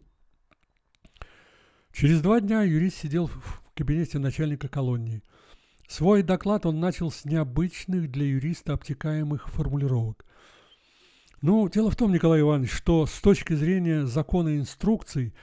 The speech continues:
регламентирующих содержание граждан в так называемых местах лишения свободы,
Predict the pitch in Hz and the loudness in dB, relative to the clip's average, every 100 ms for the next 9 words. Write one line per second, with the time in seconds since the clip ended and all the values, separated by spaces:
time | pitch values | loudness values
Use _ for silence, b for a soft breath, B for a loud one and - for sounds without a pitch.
0 | b - 151 165 170 165 170 143 131 - | b -2 2 4 2 4 2 4 2 -4
1 | - - 151 151 139 151 139 135 139 151 | -10 -4 0 0 2 2 2 0 0 0
2 | 127 123 117 101 _ _ - - _ _ | 0 -2 -6 -10 _ _ -20 -20 _ _
3 | _ - - - - 120 143 143 135 - | _ -14 -6 -4 -2 2 4 4 0 -2
4 | 135 - 147 - 131 - 139 123 - 139 | -2 -2 -4 -4 -6 -4 -4 -4 -4 -4
5 | 151 202 | 0 0